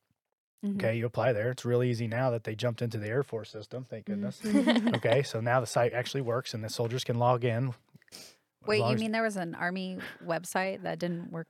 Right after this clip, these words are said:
Speaker 1: really
Speaker 2: Right?
Speaker 1: well?
Speaker 2: I know.
Speaker 1: <laughs> Oh.
Speaker 2: Surprising.
Speaker 1: Who
Speaker 2: I
Speaker 1: would
Speaker 2: mean,
Speaker 1: have
Speaker 2: they,
Speaker 1: thought of that?
Speaker 2: they bought the program on Amazon.
Speaker 1: <laughs>
Speaker 2: But so now that we're in that system, it works. Um, you know, with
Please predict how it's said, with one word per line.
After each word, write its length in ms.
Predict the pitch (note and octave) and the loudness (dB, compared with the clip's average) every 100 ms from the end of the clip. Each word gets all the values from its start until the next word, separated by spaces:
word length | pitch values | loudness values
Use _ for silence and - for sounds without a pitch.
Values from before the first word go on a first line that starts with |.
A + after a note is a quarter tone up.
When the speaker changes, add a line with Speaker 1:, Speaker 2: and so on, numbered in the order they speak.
| - | -4
Speaker 1:
really 100 | - | 4
Speaker 2:
Right? 220 | A#2+ C#3+ | 6 6
Speaker 1:
well? 100 | A#3 B3+ | 2 0
Speaker 2:
I 80 | C4+ | 4
know. 640 | C4+ - A3+ A#3+ C#4 C4 | 6 6 6 4 4 0
Speaker 1:
<laughs> 20 | C4 | -2
Oh. 40 | |
Speaker 2:
Surprising. 400 | F#3 D3+ C#3+ A2 - | 4 6 6 4 4
Speaker 1:
Who 60 | |
Speaker 2:
I 40 | A#3+ | 6
Speaker 1:
would 40 | |
Speaker 2:
mean, 60 | A#3+ | 6
Speaker 1:
have 60 | |
Speaker 2:
they, 40 | A3+ | 6
Speaker 1:
thought 140 | F#3+ | 4
of 60 | F3+ | 4
that? 220 | E3+ D3 | 2 0
Speaker 2:
they 80 | C#3 | 2
bought 160 | C3+ C3+ | 2 2
the 60 | |
program 360 | A#2+ B2+ A#2 G#2+ | 0 2 2 -2
on 80 | G#2+ | -2
Amazon. 400 | G#2+ G#2 G2+ - - | -4 -4 -6 -8 -4
Speaker 1:
<laughs> 360 | A#3+ D#4+ D#4+ | -2 4 6
Speaker 2:
But 400 | D3 D#3 - A#3+ | 10 8 8 0
so 100 | - | 2
now 300 | C#3 C#3+ E3 | 4 6 8
that 120 | D3+ B2+ | 8 6
we're 120 | C#3 | 4
in 100 | C3+ | 4
that 180 | C#3+ D#3 | 4 2
system, 280 | C3 C3 A2+ | 0 0 -2
it 140 | G2 | 4
works. 420 | D3+ F#3 C3+ - - - _ - | 6 6 6 -2 -14 -20 _ 0
Um, 400 | B2+ B2+ A#2+ A2 | 4 6 4 2
you 80 | C3 | 0
know, 240 | A#2+ A#2 - | 2 2 2
with 280 | C3 C3+ | 2 2